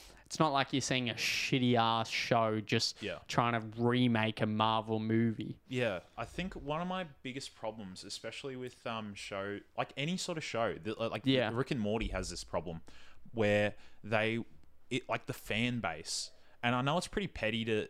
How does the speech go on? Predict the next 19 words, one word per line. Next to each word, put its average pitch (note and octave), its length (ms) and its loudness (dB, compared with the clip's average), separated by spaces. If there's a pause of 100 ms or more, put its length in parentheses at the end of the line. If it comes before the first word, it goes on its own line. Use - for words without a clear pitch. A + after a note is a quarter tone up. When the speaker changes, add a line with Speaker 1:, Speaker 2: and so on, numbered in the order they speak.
Speaker 2:
not G#2+ 240 -2
like G2 240 0
Speaker 1:
Yeah, - 60 -2
Speaker 2:
something B2+ 280 4
Speaker 1:
yeah. A#2 120 2
Speaker 2:
because A2 180 0
of F#2+ 60 -8
the G2 40 -4
fan F#2+ 320 -6
base, A#2 320 -2 (480)
but C3+ 220 2
it C#3 180 -4
just - 220 -10
turns D#3 400 -8
me A#2+ 80 -4
off B2 160 -8
of G#2+ 100 -8
it. F2+ 100 -6
Like, G#2+ 240 -4